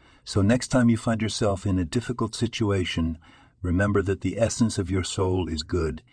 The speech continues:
and that you have the power to overcome any obstacle by tapping into that goodness.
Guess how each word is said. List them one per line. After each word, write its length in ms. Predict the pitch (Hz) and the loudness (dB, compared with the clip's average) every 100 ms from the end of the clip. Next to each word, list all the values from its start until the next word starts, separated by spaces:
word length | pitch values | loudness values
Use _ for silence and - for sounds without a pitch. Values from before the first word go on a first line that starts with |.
| - - - - | -20 -20 -20 -10
and 160 | - 98 | -2 2
that 220 | 98 98 | 2 0
you 60 | 101 | 0
have 220 | 101 101 | 0 0
the 80 | 98 | -2
power 360 | - 117 117 | 0 2 2
to 120 | 110 - | 0 0
overcome 520 | 107 104 101 104 101 | 0 -2 0 0 0
any 280 | - 113 127 | 0 2 4
obstacle 680 | 101 92 - 85 - 78 80 - - - | 2 -2 -6 -10 -8 -8 -10 -20 -20 -8
by 140 | - 95 | -2 -2
tapping 440 | - 98 104 107 | 0 -2 0 0
into 240 | 98 92 85 | 0 0 -2
that 240 | 85 - | -2 0
goodness. 640 | 101 85 80 78 - - | 0 0 -2 -6 -14 -16